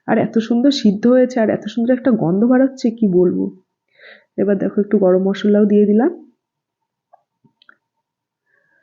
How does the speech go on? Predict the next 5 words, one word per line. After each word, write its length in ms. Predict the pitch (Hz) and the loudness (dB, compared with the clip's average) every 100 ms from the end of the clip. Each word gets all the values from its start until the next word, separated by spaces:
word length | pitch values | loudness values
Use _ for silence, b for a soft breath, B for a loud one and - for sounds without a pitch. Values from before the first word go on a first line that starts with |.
| _ _ _ _ _ _ _ _ - | _ _ _ _ _ _ _ _ -12
দেখো 300 | 202 202 - | -6 -6 -4
দিয়ে 280 | 220 196 202 | -4 0 0
এটাকে 500 | 208 214 214 208 202 | 0 0 0 0 -2
একটু 180 | 202 208 | -2 0
নাড়িয়ে 360 | 196 190 190 | 0 2 2